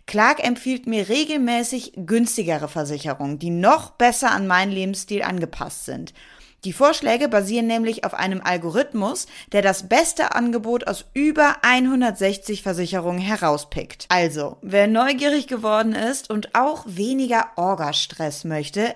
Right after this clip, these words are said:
ich kann die App wirklich empfehlen.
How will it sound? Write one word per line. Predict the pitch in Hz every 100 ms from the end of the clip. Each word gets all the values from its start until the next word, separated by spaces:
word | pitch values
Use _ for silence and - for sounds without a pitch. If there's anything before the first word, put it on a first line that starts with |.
| -
ich | 269 302 - -
kann | 240 226
die | 226 -
App | 175 175 -
wirklich | 165 170 175 165 160 185
empfehlen. | 165 - 143 123 143